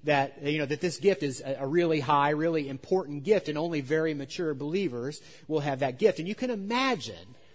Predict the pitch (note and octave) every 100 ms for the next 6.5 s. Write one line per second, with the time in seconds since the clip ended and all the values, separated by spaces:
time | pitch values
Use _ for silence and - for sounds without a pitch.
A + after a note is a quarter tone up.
0 | - - - - - C#3 F3+ E3 D#3+ F3
1 | G#3 A#3+ F3 A#2+ A2 G#2 A#2+ C#3 D3 -
2 | D3+ F3 D#3 D3 C3 G#3 E3 A#2 - -
3 | - - - - D#3+ D#3 - G#3 F#3+ D3+
4 | C#3 C#3 C#3+ - F#3+ E3 C#3+ C3+ C#3 B2
5 | F#3+ D3+ A#2 G#2+ C3+ C3 C#3 C3 C3 A#2+
6 | A#2+ A2+ A2+ A#2